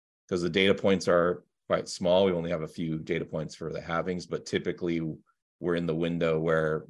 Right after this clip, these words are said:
the mining halving, which is the halving of mining,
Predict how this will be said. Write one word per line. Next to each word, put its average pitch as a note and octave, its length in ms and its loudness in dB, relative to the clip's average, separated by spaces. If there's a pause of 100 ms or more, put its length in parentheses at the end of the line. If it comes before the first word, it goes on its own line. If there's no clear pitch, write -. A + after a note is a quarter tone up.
the E2 100 -4
mining D#2+ 440 -2
halving, E2 420 -4
which D#2+ 180 -8
is D#2 140 -8
the D#2 100 -6
halving F2+ 320 0
of D#2 220 -4 (280)
mining, E2 460 -2